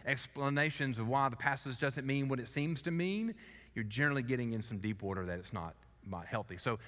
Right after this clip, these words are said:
the simplistic reading, the simple reading is generally the best reading. And secondly, we must interpret Scripture by Scripture. So when you're gonna hear me say, "This does not mean such and such." And when I say that, I'm able to say it because of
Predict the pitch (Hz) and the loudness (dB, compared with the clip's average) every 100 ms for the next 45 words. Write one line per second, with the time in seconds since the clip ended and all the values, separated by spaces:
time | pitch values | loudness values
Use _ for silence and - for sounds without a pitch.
0 | - 120 - 127 143 175 190 156 151 147 | -8 -4 0 2 2 2 0 4 4 4
1 | 151 113 180 180 180 151 151 139 143 143 | 2 2 2 2 4 4 4 2 4 4
2 | 156 143 117 139 - 120 107 120 120 - | 4 2 4 2 2 0 2 2 2 2
3 | 180 202 175 123 110 117 139 - - - | 2 4 2 2 2 2 0 -6 -14 -16
4 | - 151 156 185 - 202 190 175 170 - | 0 4 6 6 2 0 2 2 2 -2
5 | - 151 - 143 139 - 131 156 156 - | 0 0 4 4 4 0 2 4 4 0
6 | 120 - 87 - 139 131 - - - 147 | -4 -4 -10 2 4 4 -2 -16 -8 0
7 | 185 165 143 131 156 165 185 180 165 220 | 0 0 0 4 4 8 6 6 2 4
8 | 175 143 139 156 139 156 165 165 160 - | 4 4 0 2 4 4 4 2 2 2
9 | 185 - 139 - 107 - 135 131 143 165 | 2 2 -2 0 0 0 0 2 6 6
10 | 156 - 233 233 156 131 139 139 147 185 | 4 4 4 6 6 6 4 4 2 2
11 | 170 147 - 208 175 160 - 170 151 160 | 0 0 2 4 4 0 2 2 4 0